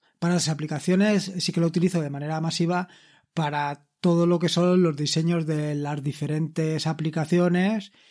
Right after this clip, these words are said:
eh, los iconos que utilizan, etcétera, etcétera. Pero conozco otras aplicaciones. Desde luego he utilizado gimp, que es mi editor de imágenes, eh, digitales por defecto,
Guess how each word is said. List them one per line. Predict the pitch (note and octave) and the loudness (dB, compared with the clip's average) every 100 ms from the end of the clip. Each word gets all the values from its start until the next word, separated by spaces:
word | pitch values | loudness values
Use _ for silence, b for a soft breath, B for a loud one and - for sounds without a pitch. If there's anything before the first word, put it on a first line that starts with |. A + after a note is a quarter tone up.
| b b | b b
eh, | F#3 E3+ D#3 D#3+ | -2 0 0 0
los | D#3 D#3+ D#3 | 0 0 0
iconos | D#3+ E3 E3+ - | 2 2 2 0
que | |
utilizan, | E3 D#3+ F#3 G3+ G3+ A3 F#3+ | -2 2 2 2 2 2 0
etcétera, | D3+ D3+ D3 | -2 -6 -6
etcétera. | C#3 B2+ B2 - _ _ _ | -8 -12 -14 -18 _ _ _
Pero | - F#3 F3 F3+ - _ _ _ _ _ | 2 4 4 0 -4 _ _ _ _ _
conozco | F3 G3 G3 | 4 4 4
otras | A3+ G3 F#3 | 0 2 0
aplicaciones. | E3 D#3 D3 F#3 F#3+ B2+ A2 - _ _ - | 0 -2 -2 2 0 -2 -12 -20 _ _ -6
Desde | E3+ E3+ E3 | -2 0 0
luego | E3+ G3 G#3 | 2 4 4
he | |
utilizado | F#3+ F#3 F#3+ F#3 F#3+ F3+ | 4 4 4 4 2 0
gimp, | D3+ F#3+ A#3 A#3 - _ _ _ | 4 4 4 0 -10 _ _ _
que | D#3 D3+ D#3+ | -4 -2 -2
es | D3+ | 0
mi | E3+ E3 | 0 0
editor | D#3 D#3 E3 E3 D#3 | 0 -2 0 0 0
de | D#3 D#3+ D#3 D#3+ - | -2 -2 0 -4 0
imágenes, | F3+ E3+ D#3 D#3+ D#3+ D#3+ D#3 D#3 D3+ - - _ _ _ _ | 2 2 0 -2 -2 -4 -4 -4 -6 -8 -10 _ _ _ _
eh, | D#3+ | -10
digitales | D#3 F3+ E3+ F#3 F3+ C3+ | -2 0 2 2 0 -2
por | - F3 D#3+ | -4 -2 -2
defecto, | D3+ F#3 F#3+ G3 A#3 | 0 -2 0 -2 -4